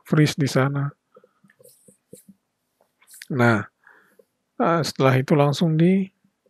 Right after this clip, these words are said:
sort, ya, guys. Ditahan lama sampai, eh, layar IndiHome ini, eh, hilang, ya.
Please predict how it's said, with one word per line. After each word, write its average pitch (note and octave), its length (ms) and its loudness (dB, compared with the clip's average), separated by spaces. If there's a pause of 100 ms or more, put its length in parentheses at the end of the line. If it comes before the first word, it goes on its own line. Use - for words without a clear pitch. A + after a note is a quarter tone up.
(560)
sort, - 400 2 (240)
ya, C3+ 160 0
guys. C#3 400 -2 (480)
Ditahan D3 800 2
lama C#3+ 580 0 (720)
sampai, D3 800 0 (960)
eh, C#3+ 760 2 (160)
layar C#3+ 460 2
IndiHome C#3 580 -2
ini, D#3 400 -2 (2250)
eh, C#3+ 680 -2 (1300)
hilang, D3+ 400 4
ya. C#3+ 140 -2